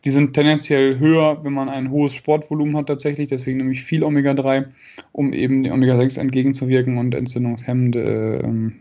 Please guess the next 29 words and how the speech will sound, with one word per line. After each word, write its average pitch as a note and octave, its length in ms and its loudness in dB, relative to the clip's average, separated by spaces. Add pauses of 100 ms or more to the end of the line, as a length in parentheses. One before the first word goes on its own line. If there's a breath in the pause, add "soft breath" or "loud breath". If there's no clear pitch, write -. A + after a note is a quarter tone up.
(140)
ja, B2+ 340 0
entzündungshemmend C3 680 2
dem C3+ 100 2
Körper B2+ 400 -2 (340 loud breath)
zu - 140 -4
helfen, D3 340 4
sag B2+ 100 -2
ich B2+ 120 -6
mal. C#3 140 -8 (760 loud breath)
Dann D3 80 2
nehme D#3 140 2
ich - 100 -4
Gut D#3 240 2
Care, F#3 240 4
das E3+ 140 2
sind D3+ 100 -6
Milchsäurebakterien. E3 1120 -2
Milchsäurebakterien D3 640 -2
helfen, C#3+ 260 2
meine C3+ 160 0
Darmflora D3+ 480 2
zu D#3 100 -4
unterstützen D3 520 -2
und C#3 140 -2
eben C#3 160 -2
die C3+ 40 0
Verdauung C3+ 460 2
zu C#3+ 80 -12
verbessern D3+ 480 -2